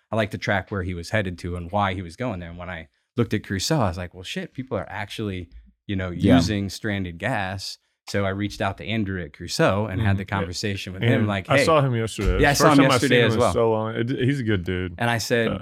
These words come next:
Speaker 1: I, then so we had the conversation, like, "So what are you
Speaker 3: Mm-hmm.
Speaker 1: paying for this gas? 'Cause if I can get enough to at least justify putting the production equipment in, I, I really don't care. I just
Speaker 3: Mm-hmm.
Speaker 1: wanna be able to get a well into production." And then it was, like, fifteen cents. And I was
Speaker 3: Yeah,
Speaker 1: like, "Oh, shit.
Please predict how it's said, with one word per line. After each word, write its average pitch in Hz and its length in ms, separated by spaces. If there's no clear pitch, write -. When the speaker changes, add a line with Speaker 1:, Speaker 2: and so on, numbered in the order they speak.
Speaker 1:
I, 107 80
then 107 240
so - 140
we 101 60
had 101 140
the 90 60
conversation, 95 500
like, 82 180
"So 104 120
what 113 140
are 98 40
you 92 80
Speaker 3:
Mm-hmm. 95 80
Speaker 1:
paying 101 340
for - 120
this 85 180
gas? 90 380
'Cause 87 220
if 95 80
I 98 80
can 98 160
get 151 180
enough 127 360
to 110 100
at 101 80
least 107 260
justify 101 480
putting 98 260
the 87 60
production 104 460
equipment 85 420
in, 87 200
I, - 200
I - 20
really 127 260
don't 98 180
care. - 360
I 98 80
just 95 220
Speaker 3:
Mm-hmm. 92 100
Speaker 1:
wanna 110 220
be 107 100
able 104 80
to 95 80
get 95 140
a 87 40
well 87 280
into 85 180
production." 85 560
And 82 300
then 82 120
it 82 80
was, 78 160
like, - 140
fifteen 73 380
cents. - 280
And 123 100
I 107 40
was 92 100
Speaker 3:
Yeah, 87 60
Speaker 1:
like, 80 100
"Oh, - 40
shit. 120 200